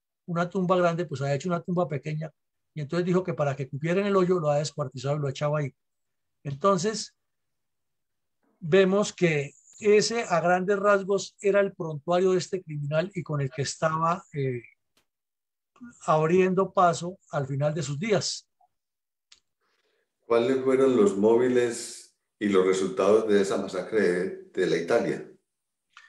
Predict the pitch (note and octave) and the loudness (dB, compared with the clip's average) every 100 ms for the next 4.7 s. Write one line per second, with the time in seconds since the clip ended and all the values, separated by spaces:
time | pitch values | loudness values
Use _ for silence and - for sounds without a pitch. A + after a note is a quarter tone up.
0 | _ _ C#3 C#3+ C3 A#2+ E3+ E3 G3+ A3+ | _ _ -8 -6 -6 -6 -4 0 0 0
1 | G3 D#3 E3+ F#3+ G3 G3 G3 F#3 G3 F3 | 2 4 4 4 4 2 2 -2 -4 -4
2 | C#3+ C3+ C#3 F3 E3 C3+ D3 D3+ E3 D#3+ | -4 -8 -6 -4 -4 -4 -2 -2 -4 -6
3 | E3 D3 C#3+ _ _ _ _ _ C#3+ C3 | -8 -10 -10 _ _ _ _ _ -10 -6
4 | D3 D3+ D3 - F#3+ G3 | -6 -4 -6 0 0 0